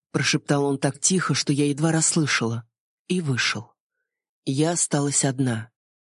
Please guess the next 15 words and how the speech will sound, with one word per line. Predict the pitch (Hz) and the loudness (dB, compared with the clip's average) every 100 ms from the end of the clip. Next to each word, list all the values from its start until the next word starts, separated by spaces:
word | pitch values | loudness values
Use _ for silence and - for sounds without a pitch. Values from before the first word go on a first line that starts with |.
| _ - | _ -4
И | |
впервые | 160 - 180 220 240 | -2 0 0 2 2
за | 180 180 | 0 0
все | - 214 | 2 0
это | 208 160 | 0 0
время | 190 226 202 | 2 0 0
тишина | - 165 180 190 214 | 0 2 2 2 0
в | - | -2
комнате | 202 208 190 - | 0 0 0 -2
показалась | 160 156 170 165 202 - | -2 0 0 2 0 2
мне | 180 180 | 2 2
не | 175 | 0
гнетущей, | 151 156 156 - 220 - 190 190 - | 0 0 0 0 2 2 2 0 0
а | 170 | 0
обнадеживающей. | 165 185 196 202 170 131 127 120 - - 117 | 2 2 2 0 0 0 -2 0 0 -2 -6